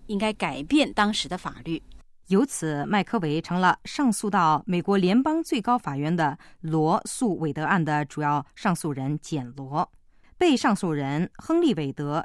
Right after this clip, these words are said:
Speaker 2: 是负责实施德州堕胎法的一名律师，他在此案中代表了德克萨斯州。韦德现已过世。一九七一年底，联邦最高法院第一次就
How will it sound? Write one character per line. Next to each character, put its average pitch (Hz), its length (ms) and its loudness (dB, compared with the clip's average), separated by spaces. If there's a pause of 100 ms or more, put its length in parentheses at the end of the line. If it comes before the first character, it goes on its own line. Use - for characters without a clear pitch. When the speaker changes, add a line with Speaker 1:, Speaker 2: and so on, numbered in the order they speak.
Speaker 2:
是 208 300 2
负 277 180 -2
责 170 240 0
实 190 200 -6
施 254 340 0
德 196 240 4
州 294 220 2
堕 330 160 0
胎 269 160 0
法 139 180 -6
的 - 80 -12
一 165 140 -4
名 156 200 0
律 190 140 0
师， 220 320 -2 (400)
他 208 140 0
在 170 340 6
此 - 180 -4
案 160 160 2
中 208 200 0 (180)
代 175 140 4
表 143 180 -2
了 151 180 4 (200)
德 202 100 -4
克 269 140 -2
萨 233 160 4
斯 226 180 -2
州。 180 260 -2 (440)
韦 175 160 2
德 160 300 0
现 170 200 -4
已 139 80 -4
过 147 240 -4
世。 - 240 -6 (560)
一 359 140 4
九 185 280 4
七 - 280 0
一 349 60 4
年 180 200 4
底， 151 260 -4 (140)
联 226 220 4
邦 349 120 0
最 349 140 0
高 330 100 0
法 233 200 -8
院 175 400 -2
第 269 120 2
一 311 60 6
次 254 180 -2
就 190 320 0